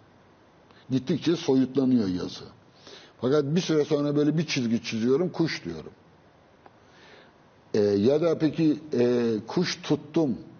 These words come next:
Yani yemek diyorsunuz, bir tabak yapabilirsiniz, bir et yapabilirsiniz. Ama yemek yedim nasıl diyeceksiniz?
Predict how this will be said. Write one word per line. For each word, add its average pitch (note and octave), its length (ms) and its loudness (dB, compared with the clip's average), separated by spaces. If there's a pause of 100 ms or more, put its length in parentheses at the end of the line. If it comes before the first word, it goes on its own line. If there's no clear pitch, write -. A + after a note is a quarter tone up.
(1160)
Yani A#2 340 2
yemek F3 400 2
diyorsunuz, D#3+ 380 2
bir G#3 100 0
tabak F#3+ 340 0
yapabilirsiniz, A2+ 720 0
bir D3 140 0
et D#3+ 240 -2
yapabilirsiniz. F#2+ 760 -2 (280)
Ama C#3+ 180 2
yemek D#3+ 400 2
yedim D#3+ 280 2
nasıl G#2+ 260 -2
diyeceksiniz? - 560 -12